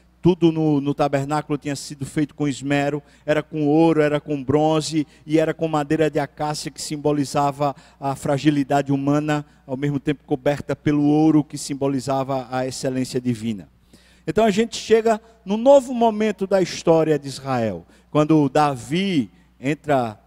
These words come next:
em Jerusalém, toma Jeru-, Jerusalém dos Jebuseus, ele tá morando lá e ele tá morando num palácio que ele construiu pra ele.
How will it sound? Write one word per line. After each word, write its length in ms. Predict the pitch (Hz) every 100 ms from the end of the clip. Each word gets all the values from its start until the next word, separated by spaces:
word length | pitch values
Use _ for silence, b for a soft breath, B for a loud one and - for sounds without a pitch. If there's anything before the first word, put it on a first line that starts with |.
| 131
em 120 | 143
Jerusalém, 680 | 135 139 131 135 127 147 151
toma 340 | - 151 151
Jeru-, 300 | 135 143 135
Jerusalém 580 | 127 139 147 127 135 139
dos 140 | 135
Jebuseus, 880 | 123 139 120 110 135 147 131 - - b b b b
ele 160 | 139 139
tá 180 | 160
morando 460 | 151 151 147 160 165
lá 520 | 147 147 165 202 - -
e 80 | 156
ele 140 | 151
tá 120 | 165
morando 460 | 151 147 151 156 156
num 220 | 147 147
palácio 640 | - 143 131 147 185 - 165
que 100 | 156
ele 120 | 147
construiu 440 | 151 147 - 147
pra 240 | 139 135 131
ele. 400 | 143 165 185